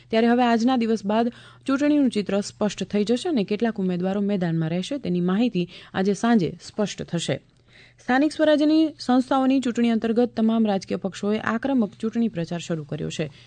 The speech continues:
ગુજરાત પ્રદેશ ભાજપ અધ્યક્ષ જગદીશ વિશ્વકર્મા આજે અમરેલી જિલ્લાના પ્રવાસે છે. તેઓ શહેર ભાજપ ચૂંટણી કાર્યાલયનું લીલિયા રોડ, હીરા મ-, મોતી ચોક ખાતે ઉદ્ઘાટન અને શહેર ભાજપના કાર્યકરો આગેવાનો સાથે સંવાદ કરશે.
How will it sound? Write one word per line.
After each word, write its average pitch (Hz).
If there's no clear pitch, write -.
ગુજરાત 226
પ્રદેશ 220
ભાજપ 202
અધ્યક્ષ 208
જગદીશ 190
વિશ્વકર્મા 240
આજે 196
અમરેલી 208
જિલ્લાના 170
પ્રવાસે 151
છે. 320
તેઓ 226
શહેર 233
ભાજપ 214
ચૂંટણી 214
કાર્યાલયનું 190
લીલિયા 208
રોડ, 220
હીરા 247
મ-, 240
મોતી 208
ચોક 196
ખાતે 190
ઉદ્ઘાટન 202
અને 208
શહેર 220
ભાજપના 190
કાર્યકરો 202
આગેવાનો 170
સાથે 220
સંવાદ 165
કરશે. -